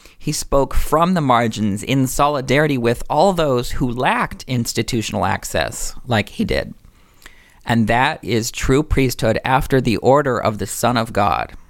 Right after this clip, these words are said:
after his example. And when we look at priesthood that way, priesthood is actually the rejection of power and dominion over others. And that gets, of course, into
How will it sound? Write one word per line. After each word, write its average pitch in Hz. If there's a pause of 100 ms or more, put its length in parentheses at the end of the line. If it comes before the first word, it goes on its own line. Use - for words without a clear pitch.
(100)
after -
his 139
example. 101 (920)
And 131
when 135
we 135
look 143
at -
priesthood 135
that 143
way, 107
priesthood 147
is 110
actually 120
the 120
rejection 107
of 110
power 107
and 110
dominion 110
over 104
others. 110 (600)
And 151
that 139
gets, 135
of 127
course, 117
into 104